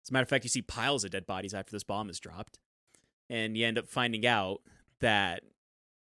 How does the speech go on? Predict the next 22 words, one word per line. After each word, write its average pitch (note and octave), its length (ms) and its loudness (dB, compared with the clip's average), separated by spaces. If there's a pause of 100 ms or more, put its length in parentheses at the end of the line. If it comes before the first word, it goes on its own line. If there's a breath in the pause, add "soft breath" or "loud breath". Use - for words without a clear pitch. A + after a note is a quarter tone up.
(100)
uh, A#2 240 4
one A#2+ 180 2
of A#2+ 60 4
the A2 60 2
soldiers A#2 340 4
that G2 180 0
died, G#2+ 380 2
the G#2 80 -8
one G2+ 160 -4
who's G#2+ 160 -6
holding G#2 260 -4
the F2+ 80 -8
phone, F#2+ 520 -4
was G2 240 -4
Pink's - 340 -6
father C#3+ 400 -2 (840)
at G#2+ 120 -4
the G2 60 -14
beginning G2+ 260 -2
of G2 100 -4
this - 140 -4
film, F#2+ 380 -8